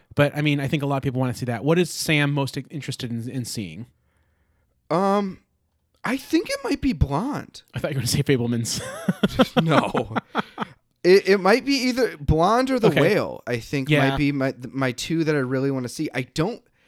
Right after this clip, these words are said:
Speaker 2: have a reason for really wanting to see The, The Whale,
Speaker 1: Mm-hmm.
Speaker 2: but I, like, it's intriguing to me, and I, I, I like Brendan Fraser, so I,
Speaker 1: Yeah.
Speaker 2: I, I wanna see him in a, in a serious role.
Speaker 1: Okay. I wanna see him do good. He got
Speaker 2: Yeah.
Speaker 1: honored at, at tiff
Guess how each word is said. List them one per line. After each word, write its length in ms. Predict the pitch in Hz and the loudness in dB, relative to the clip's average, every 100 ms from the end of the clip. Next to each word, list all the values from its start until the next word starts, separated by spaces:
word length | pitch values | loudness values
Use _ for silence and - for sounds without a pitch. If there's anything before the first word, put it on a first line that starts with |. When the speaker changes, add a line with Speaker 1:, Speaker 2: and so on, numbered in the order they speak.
| _ _ | _ _
Speaker 2:
have 200 | - 208 | -2 0
a 60 | 185 | 0
reason 480 | 120 117 170 160 139 | -2 -2 -2 -2 -4
for 160 | - | -4
really 300 | 120 117 113 | -4 -2 -2
wanting 300 | 110 110 110 101 | -4 -4 -6 -8
to 80 | |
see 180 | - 110 | -10 -10
The, 200 | 95 98 - - | -10 -12 -16 -12
The 140 | 117 | -10
Whale, 480 | 101 101 95 101 104 - | -8 -8 -8 -10 -12 -4
Speaker 1:
Mm-hmm. 260 | 143 135 131 | -2 0 0
Speaker 2:
but 120 | 147 | 2
I, 100 | 151 - 104 - _ _ | 0 -2 -20 -20 _ _
like, 240 | 147 156 156 | -4 -4 -2
it's 180 | 160 | -4
intriguing 580 | 180 170 - 196 170 135 | -2 -4 -4 -4 -4 -4
to 120 | 135 | -4
me, 180 | 120 120 | -6 -4
and 100 | 135 | -4
I, 80 | 135 | -4
I, 100 | 151 156 156 - | -2 -4 -4 -4
I 80 | 175 | -4
like 280 | 214 427 - | -2 -4 -2
Brendan 320 | 127 113 110 | -4 -4 -8
Fraser, 420 | 101 82 80 50 | -8 -10 -10 -14
so 180 | - 123 | -10 -8
I, 140 | 123 | 0
Speaker 1:
Yeah. 200 | 190 147 113 | 2 2 0
Speaker 2:
I, 40 | |
I 20 | |
wanna 200 | 127 131 | -6 -6
see 200 | 127 135 127 | -8 -8 -8
him 200 | 127 120 | -8 -8
in 100 | 123 | -8
a, 320 | 123 120 120 _ 123 | -6 -8 -10 _ -12
in 60 | |
a 40 | 123 | -10
serious 420 | - 123 117 - | -8 -6 -8 -6
role. 280 | 123 110 - _ | -6 -6 -10 _
Speaker 1:
Okay. 300 | 185 214 208 - _ _ - | -4 0 0 -4 _ _ -2
I 100 | 208 | 2
wanna 140 | 262 | 2
see 140 | - | 0
him 120 | 208 175 | 0 2
do 120 | 160 | 0
good. 260 | 131 113 | 0 -2
He 120 | 117 214 | -4 -2
got 140 | 240 | -2
Speaker 2:
Yeah. 60 | 175 | 2
Speaker 1:
honored 320 | 180 175 147 | 4 4 4
at, 220 | 143 143 - | 0 -4 -6
at 200 | 147 127 | -10 -6
tiff 440 | - 117 92 - | -4 -4 -6 -16